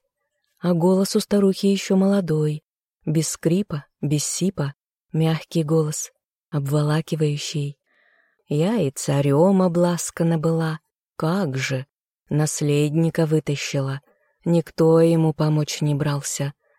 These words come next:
а я вот живою силой сырою наполнила тело, и ожило оно. Мне мой наставник, пусть душа его упокоится с миром, ещё тогда сказывал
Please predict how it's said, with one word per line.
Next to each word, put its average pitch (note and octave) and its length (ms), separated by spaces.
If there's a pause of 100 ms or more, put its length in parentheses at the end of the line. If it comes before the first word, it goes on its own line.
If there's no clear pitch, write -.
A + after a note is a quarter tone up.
(100)
а C3+ 160
я D#3+ 200
вот D#3+ 240 (300)
живою D#3 760 (100)
силой D3 520
сырою C#3 640 (380)
наполнила D3+ 800
тело, C#3 460 (440)
и G3+ 160
ожило F3 580
оно. E3+ 380 (720)
Мне D3+ 400 (100)
мой D3+ 260
наставник, D3+ 960 (180)
пусть D#3 320
душа D3 340
его C#3+ 280
упокоится C#3+ 680
с - 120
миром, C#3+ 340 (260)
ещё D3 340
тогда C#3+ 480
сказывал C#3+ 680